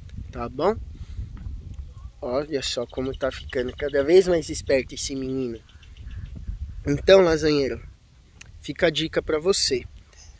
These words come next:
tá? Se você tá terminando sua casa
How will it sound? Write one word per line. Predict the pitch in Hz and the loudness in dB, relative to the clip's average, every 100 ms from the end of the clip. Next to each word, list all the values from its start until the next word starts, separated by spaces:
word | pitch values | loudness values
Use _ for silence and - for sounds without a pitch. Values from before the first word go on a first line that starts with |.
| - - - | -18 -14 -4
tá? | 143 170 | 2 2
Se | 175 - | 2 -2
você | 131 151 147 | -2 -2 -2
tá | - | -4
terminando | 147 156 147 139 135 131 | -4 -4 -4 -4 -6 -4
sua | - 139 139 | -4 -6 -10
casa | - 127 127 120 127 | -10 -8 -8 -8 -10